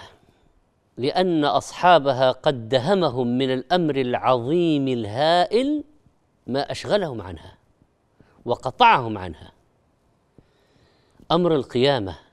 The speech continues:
وانعقاد أسباب قيام الساعة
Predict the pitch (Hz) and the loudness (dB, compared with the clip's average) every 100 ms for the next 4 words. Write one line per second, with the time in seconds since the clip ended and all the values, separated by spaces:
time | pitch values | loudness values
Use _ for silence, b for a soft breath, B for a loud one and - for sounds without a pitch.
0 | _ _ _ _ _ - 113 123 120 123 | _ _ _ _ _ -8 -4 -2 -2 -6
1 | - 165 165 151 127 110 - 143 - - | 0 2 4 4 0 -6 -10 -8 -8 -12
2 | - 107 107 151 165 160 156 156 151 139 | -20 -14 -4 -2 2 4 4 2 0 -2
3 | - - _ _ - 143 143 127 - - | -2 -4 _ _ -4 2 2 0 -4 0
4 | 101 87 | 0 -2